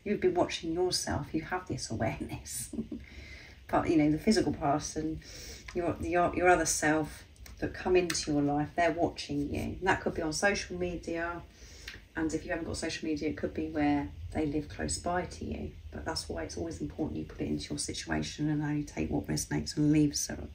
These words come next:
and leave the rest, sorry. And give me time. So to be patient with this physical person and to be patient with yourself. The only time what we feel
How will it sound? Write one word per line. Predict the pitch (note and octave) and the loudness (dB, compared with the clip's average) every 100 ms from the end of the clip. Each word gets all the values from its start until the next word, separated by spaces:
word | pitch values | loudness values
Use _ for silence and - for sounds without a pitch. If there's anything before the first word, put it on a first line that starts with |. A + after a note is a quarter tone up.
| - | -4
and | D3+ | 4
leave | D3+ D#3 | 4 4
the | - | 0
rest, | - D#3 - - | 0 0 0 0
sorry. | - - D3+ - - - - - | 0 -2 -4 -10 -10 -10 -8 2
And | F3 E3+ E3+ - - | 4 4 2 -8 8
give | A#3+ A#3 | 10 10
me | G#3 G3+ | 6 -4
time. | F#3+ - F#3+ D3+ C#3+ - D#3 - - - | -4 0 2 2 0 -4 -4 -6 -8 -12
So | - | -6
to | A3 | 2
be | - A3 | 8 8
patient | - G#3 - - D#3+ | 8 6 6 4 4
with | D#3+ | 4
this | E3 - | 4 2
physical | E3+ D#3 D3+ D#3+ | 2 0 -2 -4
person | - D3+ D3+ D3+ - C#3+ E3+ F#3 - | 2 4 4 2 0 2 2 0 -2
and | F3+ | -2
to | - | 2
be | - | 0
patient | - E3+ E3 - D#3 | 2 0 0 -2 0
with | E3 E3 | 0 2
yourself. | E3 - G#3+ E3 - - - - - - - - - - - - - - - | 2 4 6 6 4 -8 -18 -20 -20 -20 -20 -20 -20 -20 -20 -20 -20 -12 8
The | G#3+ | 12
only | A3+ | 12
time | A3+ - G#3+ G3 - | 12 8 8 8 6
what | D#4 F#4 | 4 6
we | - | 4
feel | - G4+ F#4 F4 | 4 4 6 6